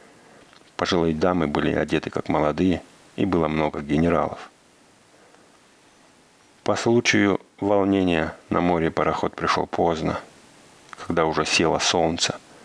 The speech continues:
и прежде чем пристать к молу, долго поворачивался.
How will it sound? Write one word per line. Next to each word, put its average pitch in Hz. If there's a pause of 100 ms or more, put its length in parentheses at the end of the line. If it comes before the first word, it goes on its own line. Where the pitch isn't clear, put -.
(800)
и 104
прежде 95
чем 82
пристать -
к -
молу, 95 (120)
долго 85
поворачивался. 78